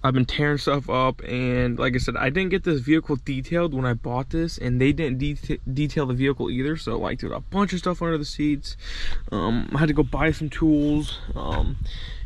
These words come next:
and I moved some clothes and stuff in here already 'cause I almost slept in here last night.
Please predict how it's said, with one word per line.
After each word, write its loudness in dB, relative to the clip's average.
and -4
I 2
moved 6
some 2
clothes 2
and -2
stuff -2
in 2
here 4
already 0
'cause -2
I -4
almost 0
slept -4
in 0
here 0
last 2
night. 2